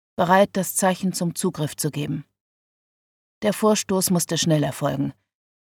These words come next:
In der Dunkelheit konnte sie die Umrisse des Hauses ausmachen. Ein einstöckiges Gebäude. Die Tür befand sich in der Mitte.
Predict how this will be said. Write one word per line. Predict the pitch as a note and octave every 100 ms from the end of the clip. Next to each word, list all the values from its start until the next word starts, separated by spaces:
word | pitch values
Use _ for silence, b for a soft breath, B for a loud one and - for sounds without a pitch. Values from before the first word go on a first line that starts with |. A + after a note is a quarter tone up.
| _
In | - D3
der | C#3+
Dunkelheit | E3+ D#3+ E3+ D#3 D3+ -
konnte | E3 D#3
sie | D#3 D3+
die | E3
Umrisse | F3 E3+ D#3+ D3+ E3
des | D#3 E3
Hauses | E3 D3+ C#3+
ausmachen. | D#3+ D3+ D#3+ D3 D#3 C#3 _ _ _ _ _ -
Ein | G3 F3+
einstöckiges | F#3 F#3+ - F3 E3+ D#3 D3+
Gebäude. | E3+ D#3 D#3 D3 D#3 _ _ _ _ _ _ _ _ _ _
Die | F#3+ F#3
Tür | A3 G#3+ F3+
befand | G#3 F#3+ F#3+ F#3+
sich | F3+
in | F3+
der | E3+
Mitte. | F3 E3 D#3